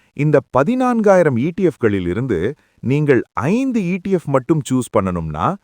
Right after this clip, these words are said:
அவை எவை? இந்த வீடியோவை பாஸ் பண்ணி கமெண்ட்ஸ்ல உங்க ஐந்து இ டி எஃப்-களை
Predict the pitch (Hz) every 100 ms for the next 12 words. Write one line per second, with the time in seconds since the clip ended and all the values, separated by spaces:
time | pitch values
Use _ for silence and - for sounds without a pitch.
0 | _ _ 135 143 135 127 127 110 _ _
1 | _ _ _ _ - 165 156 160 226 226
2 | 165 123 110 143 - 107 92 147 - 139
3 | 185 - 85 85 156 _ - 147 143 -
4 | 110 160 226 202 143 151 160 110 90 98